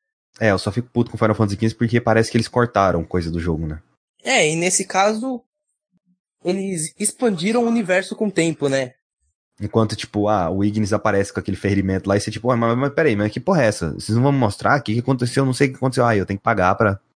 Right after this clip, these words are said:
Speaker 1: pra saber o que que aconteceu com, literalmente, um amigo principal do personagem. Ele, isso, isso é muito bosta, sabe? Isso é muito bosta. Mas, é,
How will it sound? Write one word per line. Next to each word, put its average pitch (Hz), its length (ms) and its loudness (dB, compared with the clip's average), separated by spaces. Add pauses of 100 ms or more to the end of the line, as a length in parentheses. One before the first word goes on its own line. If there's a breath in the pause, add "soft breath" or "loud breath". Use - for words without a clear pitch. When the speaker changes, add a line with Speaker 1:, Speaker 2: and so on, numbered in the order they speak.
(220)
Speaker 1:
pra - 80 0
saber 95 280 0
o - 20 -2
que 104 120 -2
que 101 40 -8
aconteceu 101 400 -2
com, 98 240 -2
literalmente, 110 540 2
um 107 80 4
amigo 104 500 2 (320)
principal 117 380 2
do 110 40 -8
personagem. 104 460 2
Ele, 104 180 0 (640 loud breath)
isso, 101 300 -4 (100)
isso 101 180 0
é 110 40 6
muito 104 240 2
bosta, 87 320 0
sabe? - 200 -14 (120)
Isso 85 160 -6
é - 20 0
muito 87 260 2
bosta. - 280 -10 (520 loud breath)
Mas, - 560 0
é, 156 400 2